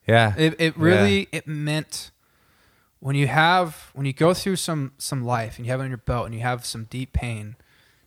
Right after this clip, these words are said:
Speaker 2: and regrets and just things in your life that you're living with, you're
Speaker 1: Mm.
Speaker 2: like, "Man, I need to get past this." And
Speaker 1: Yeah.
Speaker 2: I remember thinking, "There's gotta be more to life than just working
Speaker 1: Yeah.
Speaker 2: and doing things." And I s-, dove into work 'cause I didn't want to deal with anything else. Now work was taken away
Speaker 1: Mm-hmm.
Speaker 2: and my speech was gone.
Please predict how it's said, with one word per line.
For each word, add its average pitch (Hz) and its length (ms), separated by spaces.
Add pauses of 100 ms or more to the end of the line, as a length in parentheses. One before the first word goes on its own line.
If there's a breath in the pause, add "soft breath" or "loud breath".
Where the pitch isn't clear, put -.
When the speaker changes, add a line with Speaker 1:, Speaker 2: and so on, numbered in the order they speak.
Speaker 2:
and 113 200
regrets 127 640
and 110 100
just - 260
things 170 340
in 135 80
your 127 140
life 135 380
that 131 80
you're 104 80
living 123 340
with, 110 260
you're 110 100
Speaker 1:
Mm. 95 160
Speaker 2:
like, 117 100
"Man, 143 80
I 156 40
need 160 60
to 135 60
get - 160
past 113 400
this." - 240
And 107 160 (260 soft breath)
Speaker 1:
Yeah. 104 80 (120)
Speaker 2:
I 92 160
remember 165 160
thinking, 160 300
"There's 139 180
gotta - 260
be 170 100
more 147 200
to 131 60
life 135 300
than 131 120
just 120 180
working 131 420 (280)
Speaker 1:
Yeah. 107 220
Speaker 2:
and 135 140
doing 147 260
things." 123 280
And 131 80
I 135 40
s-, - 140 (320)
dove 151 260
into 151 200
work 151 360 (260)
'cause 117 100
I 123 60
didn't 127 100
want 131 140
to - 40
deal 135 80
with 139 60
anything 139 200
else. 156 300
Now 131 160
work 160 220
was 208 80
taken 139 260
away 104 320
Speaker 1:
Mm-hmm. 113 440
Speaker 2:
and 170 140
my 180 80
speech 185 300
was 175 140
gone. 107 220